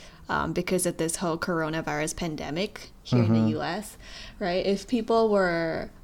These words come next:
Speaker 1: okay with the taste of U H T milk, you know, that's an
Speaker 2: Hmm.
Speaker 1: option that people could have
Speaker 2: Yeah.
Speaker 1: for a longer time. But so like you said, a lot of time it is consumer resistance,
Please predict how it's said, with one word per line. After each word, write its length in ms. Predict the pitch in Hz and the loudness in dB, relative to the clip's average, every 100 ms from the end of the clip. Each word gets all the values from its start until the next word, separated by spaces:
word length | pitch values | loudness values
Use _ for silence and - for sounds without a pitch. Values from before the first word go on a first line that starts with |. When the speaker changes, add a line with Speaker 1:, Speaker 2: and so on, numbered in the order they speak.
| - | 2
Speaker 1:
okay 580 | 254 - 392 381 226 190 | 2 4 4 6 8 8
with 240 | 196 196 | 4 0
the 60 | 185 | -4
taste 380 | - 214 214 190 | 2 4 4 2
of 200 | 190 180 | 0 0
U 160 | 180 | 2
H 200 | 185 185 - | 4 4 2
T 180 | 285 | 2
milk, 460 | 277 202 160 160 - | 2 2 2 -2 -6
you 140 | - 175 | -8 -6
know, 240 | 156 165 - - - - | -4 -6 -8 -16 -18 -2
that's 240 | 202 165 | 2 6
an 80 | 147 | 6
Speaker 2:
Hmm. 60 | 113 | 6
Speaker 1:
option 440 | 107 - 190 165 | 4 0 0 -2
that 380 | 165 160 - - - - | -4 -4 -6 -10 -16 -12
people 240 | - 214 202 | -6 -2 -2
could 120 | 196 | 2
have 120 | 214 | 6
Speaker 2:
Yeah. 180 | 220 220 | 8 8
Speaker 1:
for 60 | 175 | 6
a 20 | |
longer 240 | 170 175 | 0 -4
time. 260 | 170 220 190 | -4 -2 2
But 120 | 196 - - | 0 -2 -4
so 140 | 262 | 0
like 180 | 254 269 | 2 2
you 80 | 294 | 4
said, 160 | 349 | 6
a 60 | 269 | 8
lot 160 | 233 | 8
of 80 | 247 | 6
time 260 | 254 233 226 | 4 2 2
it 80 | 202 | 2
is 200 | 226 220 | 0 0
consumer 500 | 214 190 196 190 190 | 0 2 2 2 2
resistance, 840 | 175 175 180 - 180 190 - - | 2 2 -2 -2 -4 -6 -4 -4